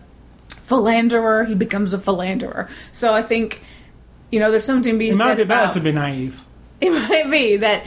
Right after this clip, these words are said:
Speaker 1: you go from one extreme to the other, and then, of course, the main character needs to find the balance between being sweet and naive and then being aware of the world. But, yeah, people are bad. Once you've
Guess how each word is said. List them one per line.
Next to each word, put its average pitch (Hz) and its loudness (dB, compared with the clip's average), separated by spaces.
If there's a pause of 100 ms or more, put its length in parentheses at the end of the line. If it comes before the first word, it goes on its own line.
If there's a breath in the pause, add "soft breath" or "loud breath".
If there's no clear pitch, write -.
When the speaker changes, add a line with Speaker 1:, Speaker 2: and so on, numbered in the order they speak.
(160 loud breath)
Speaker 1:
you 240 2
go 262 0
from 240 0
one 240 2
extreme 233 -2
to 233 -2
the 196 0
other, 175 0
and 202 0
then, 196 0
of 185 -6
course, 208 0
the 180 -4
main 196 -2
character 196 -4
needs 180 -4
to - -8
find 165 -2
the 175 -2
balance 202 2
between 190 -2
being 180 -4
sweet - -10
and 190 -6
naive 180 -4
and 196 0
then 180 0 (100)
being 175 -2
aware 190 -2
of 185 -10
the 175 -6
world. 202 0
But, 185 0 (360 loud breath)
yeah, 202 2
people 240 0
are 339 0
bad. 269 -2
Once 311 0
you've 359 -2